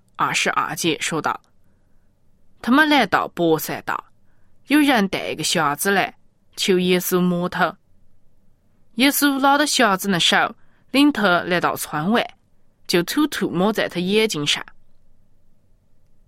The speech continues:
好了，你可注意到，这点神迹发生的地点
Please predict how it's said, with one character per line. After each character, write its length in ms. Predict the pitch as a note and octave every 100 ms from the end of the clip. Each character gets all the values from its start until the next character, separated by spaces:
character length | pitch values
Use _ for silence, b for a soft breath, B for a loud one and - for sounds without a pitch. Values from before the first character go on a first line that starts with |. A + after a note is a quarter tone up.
| - _ - - -
好 140 | G3+
了， 240 | F3 E3 - b b -
你 140 | A3
可 100 | A#3+
注 180 | G3 D3+
意 140 | C#3+
到， 220 | C#3 - - - - - - - -
这 140 | - A3
点 300 | B3+ A#3 -
神 340 | - A#3 A3
迹 160 | G#3 A3
发 260 | - A3
生 140 | G#3+ B3+
的 100 | D4
地 200 | E3 F2
点 300 | - F#3+ E3